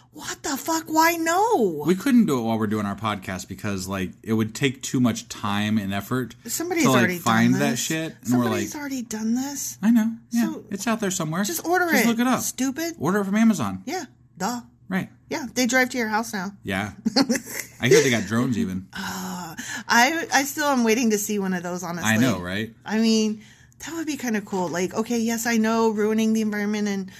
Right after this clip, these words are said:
Speaker 1: and bad. Amazon bad. Yes,
Speaker 2: Well, those
Speaker 1: I know.
Speaker 2: technically work on batteries,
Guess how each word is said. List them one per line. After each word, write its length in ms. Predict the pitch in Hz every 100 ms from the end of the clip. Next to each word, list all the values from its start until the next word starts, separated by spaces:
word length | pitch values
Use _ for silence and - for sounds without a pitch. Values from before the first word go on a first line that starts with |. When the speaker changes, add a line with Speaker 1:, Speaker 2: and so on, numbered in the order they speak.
| - -
Speaker 1:
and 460 | - 190 185 180 185
bad. 380 | 220 214 196 170
Amazon 480 | 214 226 220 214
bad. 580 | 196 220 233 220 185 180 -
Yes, 180 | 214 190
Speaker 2:
Well, 100 | 190
those 160 | 190
Speaker 1:
I 20 | 220
know. 220 | 285 240
Speaker 2:
technically 380 | 180 190 240 151
work 180 | 113 107
on 160 | 101
batteries, 580 | 92 101 123 110 101 101